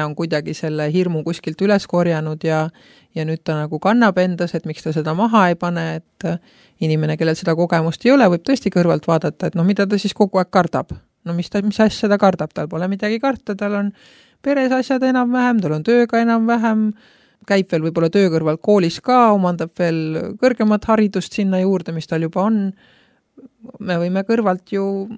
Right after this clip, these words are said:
alailma eksida selles, kuidas me inimest tajume või seda, millega tema parajasti heitleb. Ehk siis see tõdemus ka, mis, mis minul alati toob selle tähelepanu või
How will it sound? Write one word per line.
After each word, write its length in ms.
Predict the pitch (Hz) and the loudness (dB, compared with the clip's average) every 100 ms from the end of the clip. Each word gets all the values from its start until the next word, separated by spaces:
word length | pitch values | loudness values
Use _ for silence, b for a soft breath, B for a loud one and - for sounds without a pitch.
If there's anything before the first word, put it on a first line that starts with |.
| - _ _ _ - | -18 _ _ _ -4
alailma 420 | 196 240 262 170 | 0 2 4 2
eksida 520 | 196 - - 151 151 - | 0 -4 -6 -4 -4 -2
selles, 360 | 175 147 151 | -2 0 -2
kuidas 320 | - 151 156 - | -4 -4 -2 0
me 100 | 165 | 0
inimest 380 | 170 160 165 - | 0 -4 -6 0
tajume 420 | 240 254 202 175 | 2 2 2 -2
või 100 | 190 | -4
seda, 240 | - 185 175 | -2 0 0
millega 320 | 170 170 160 | 2 2 0
tema 260 | 156 185 165 | 0 2 2
parajasti 580 | 165 165 151 160 - 156 | 2 2 2 0 -2 0
heitleb. 460 | 160 156 - - - b b b b b b | 0 0 -6 -8 -10 b b b b b b
Ehk 180 | 180 170 | -4 -2
siis 200 | - 165 | -2 -2
see 180 | - 170 | 2 4
tõdemus 480 | 175 175 151 151 151 | 4 2 2 0 -4
ka, 220 | - 196 151 | 2 4 4
mis, 240 | 160 - - | 0 -8 -10
mis 180 | 170 165 | -8 0
minul 300 | 202 196 160 | 2 4 4
alati 440 | 156 151 - 160 156 b b b b - | 2 2 0 -2 -2 b b b b -4
toob 240 | - 180 - | 2 2 2
selle 260 | 175 156 156 | -2 -2 2
tähelepanu 720 | 180 175 156 151 156 156 151 | 2 4 2 0 -4 -4 -2
või 200 | 151 151 | -2 -2